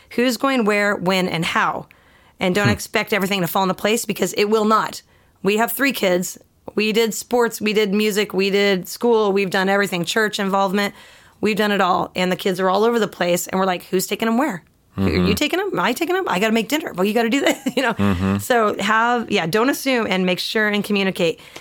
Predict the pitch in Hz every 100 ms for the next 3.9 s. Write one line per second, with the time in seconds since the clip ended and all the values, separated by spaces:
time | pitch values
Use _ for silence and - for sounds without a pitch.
0 | - - 233 247 247 240 285 208 190 190
1 | 202 180 180 - - 254 262 - _ _
2 | - 226 202 196 - 202 185 190 180 170
3 | 170 - 180 - 151 - - 170